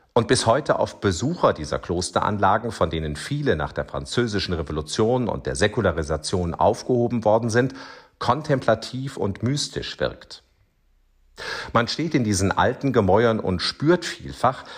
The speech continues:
wie das Alltägliche und die allzu starke Konzentration auf das sonst so Wichtige in den Hintergrund treten und sich die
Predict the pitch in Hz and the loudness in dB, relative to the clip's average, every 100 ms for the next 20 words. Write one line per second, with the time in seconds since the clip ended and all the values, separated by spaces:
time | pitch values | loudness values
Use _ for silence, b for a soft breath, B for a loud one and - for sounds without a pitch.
0 | B B 98 92 - 101 87 - 107 110 | B B 0 2 2 0 0 2 2 2
1 | 143 - 127 92 95 - 113 160 - 92 | -6 -4 -4 -4 -8 0 0 0 -4 -4
2 | 82 - 90 131 - 90 90 82 82 - | -4 2 2 2 0 0 -2 0 -2 -2
3 | 80 - 127 110 - - - 110 170 - | -2 0 0 2 2 0 2 2 2 -4
4 | - - 73 87 - 92 90 78 78 151 | -4 -4 -4 -6 -6 -4 -4 -4 -2 0
5 | 185 92 - 69 - 87 104 - 82 B | 2 0 -2 -8 -4 -4 -2 -2 -4 B
6 | B B 113 117 - 120 | B B 0 0 -4 -4